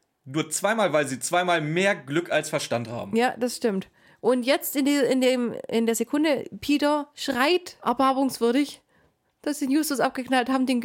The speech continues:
Speaker 2: oh, der tut mir das so leid.
Speaker 1: Ja.
Speaker 2: Find es nicht? Wie
Speaker 1: Ne?
Speaker 2: er, wie er um Justus trauert?
Speaker 1: Ja, schon.
Speaker 2: Wie er, wie er schreit und, ja, schon. Okay. Ähm, Kommissar
Speaker 1: Ja.
Speaker 2: Reynolds kommt reingestürmt.
Speaker 1: Genau, zusammen mit Abby und Bob.
Speaker 2: Mhm.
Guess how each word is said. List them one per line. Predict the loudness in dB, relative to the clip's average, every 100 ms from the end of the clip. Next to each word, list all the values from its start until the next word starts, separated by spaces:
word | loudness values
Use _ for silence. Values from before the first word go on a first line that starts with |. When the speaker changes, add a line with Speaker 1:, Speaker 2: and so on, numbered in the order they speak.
| -2
Speaker 2:
oh, | -4 -4 -10 -20 _ -6
der | -4
tut | 0 2
mir | 2
das | 2
so | 2
leid. | 2 0 -2 _ -6
Speaker 1:
Ja. | -2 0
Speaker 2:
Find | 2 0 2 2 2
es | 2
nicht? | 0 -2 -12 _ _ -2
Wie |
Speaker 1:
Ne? | 0
Speaker 2:
er, | 2
wie | 2
er | 2 2
um | 2 2 2
Justus | 2 0 -4
trauert? | -4 0 0 -2 -6 -6
Speaker 1:
Ja, | -4
schon. | -2 0
Speaker 2:
Wie |
er, | 2 2
wie | 0
er |
schreit | 0 0 0 2
und, | 0
ja, | -2 -2
schon. | -2 -2 -4 -8 _ -12
Okay. | -8 -8 -8 -16 -20 -10
Ähm, | 0 2 2 2
Kommissar | 0 2 2
Speaker 1:
Ja. |
Speaker 2:
Reynolds | 2 2 2 0
kommt | -2 -2 0
reingestürmt. | 0 0 0 -2
Speaker 1:
Genau, | 0 0 0
zusammen | 0 0 0
mit | 0
Abby | 0 0
und | 0 0
Bob. | 0 -2 -14 -6
Speaker 2:
Mhm. | 0 0